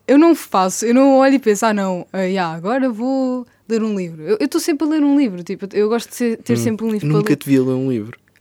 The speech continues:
Speaker 1: O quê?
Speaker 2: Nunca vi.
Speaker 1: Tá, mas eu não ando com o livro de um lado para o outro,
Speaker 2: Então
Speaker 1: porque eu
Speaker 2: quando é que
Speaker 1: fico
Speaker 2: lês um
Speaker 1: enjoada nos
Speaker 2: livro?
Speaker 1: transpo-, eh, antes de ir dormir, tipo, sempre.
Speaker 2: Isso é mi-,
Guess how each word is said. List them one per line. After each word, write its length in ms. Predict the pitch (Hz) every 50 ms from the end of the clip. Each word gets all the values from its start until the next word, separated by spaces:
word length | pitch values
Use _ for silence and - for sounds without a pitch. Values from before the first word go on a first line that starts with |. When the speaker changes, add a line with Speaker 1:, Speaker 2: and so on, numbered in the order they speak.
| _ _ _ _ _ _ _ - - -
Speaker 1:
O 120 | 294 262
quê? 400 | - - - - 302 294 233 190 113
Speaker 2:
Nunca 260 | 110 110 107 - 101
vi. 240 | 92 87 92 - 107 101 _ _ -
Speaker 1:
Tá, 120 | 254 233
mas 160 | 208 196 190
eu 60 | 202
não 100 | 202 214
ando 120 | 220 233 - -
com 100 | - 247
o 80 | 240
livro 160 | 254 247 240 233
de 60 | 226
um 40 | 247
lado 140 | 247 247 240
para 140 | - 285
o 40 | 285
outro, 220 | 285 277 254 120 120
Speaker 2:
Então 140 | - -
Speaker 1:
porque 80 | 247 254
eu 40 | 240
Speaker 2:
quando 100 | - -
é 40 | -
que 60 | - 254
Speaker 1:
fico 60 | 254
Speaker 2:
lês 100 | 262 254 254
um 20 |
Speaker 1:
enjoada 200 | 254 254 254 254
nos 160 | 262 262 247
Speaker 2:
livro? 40 | 208
Speaker 1:
transpo-, 360 | 269 262 247 - - 277 269 - _ - -
eh, 200 | - 214 208 196 - -
antes 220 | - 208 196 - -
de 80 | 214
ir 40 | 202
dormir, 320 | 196 196 196 202 220 240
tipo, 160 | 220 202 160 -
sempre. 420 | - - 208 202 208 - 185 - _ _ -
Speaker 2:
Isso 300 | 107 76 65 - - -
é 40 | 90
mi-, 200 | 76 78 -